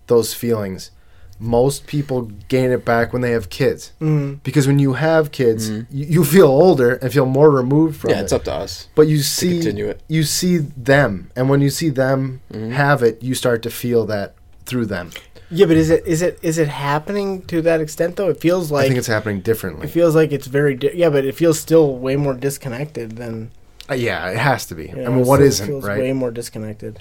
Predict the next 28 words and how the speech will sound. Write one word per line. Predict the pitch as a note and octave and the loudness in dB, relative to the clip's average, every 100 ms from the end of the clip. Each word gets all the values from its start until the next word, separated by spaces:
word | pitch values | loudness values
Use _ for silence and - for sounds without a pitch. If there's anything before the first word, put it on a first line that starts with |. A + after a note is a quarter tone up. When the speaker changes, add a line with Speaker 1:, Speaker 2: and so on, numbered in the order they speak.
| - | -8
Speaker 1:
Yeah. | - C3 B2+ A2+ D3 - | -4 -4 -6 -12 -16 -16
Speaker 2:
Yeah. | C#3 | -12
Um, | B2 A#2 A2 A2+ - | -10 -10 -10 -12 0
Speaker 1:
There's | D3+ C#3+ | 4 4
no, | D#3 D#3 | 6 4
there's | D3 C#3 | 4 4
no | D3+ D3+ D#3+ | 6 8 6
arguing | C3 C3 B2+ A#2+ A2 G#2 | 6 2 2 0 -2 -4
that | F#2+ | -6
the | G#2 | -4
world | A2 G#2+ G2 | -2 -2 -6
is | G2+ | -8
more | G#2 A2 G#2 F#2+ - _ - - - | -6 -4 -2 -4 -8 _ -20 -18 -6
atomized | A2 G#2 G2+ G2 F#2 | -4 -4 -4 -6 -6
now | F#2+ G2+ G2+ F2+ | -6 -4 -4 -6
than | F2+ | -8
it | F2+ | -10
was | F2+ F2 | -8 -6
Speaker 2:
Yeah. | A2+ | -8
Speaker 1:
before. | G#2+ - D2+ - _ - - | -10 -12 -16 -18 _ -20 -18
It, | - | -18
it, | E2+ - - | -20 -20 -20
Speaker 2:
Yeah. | - C#2+ C#2+ | -16 -12 -12
Speaker 1:
it, | E2+ C#3+ | -12 -12
it | F#2+ | -10
is. | F2+ - | -10 -8
Speaker 2:
A-, | D3 - | -10 -8
and, | D3 C3+ | -8 -10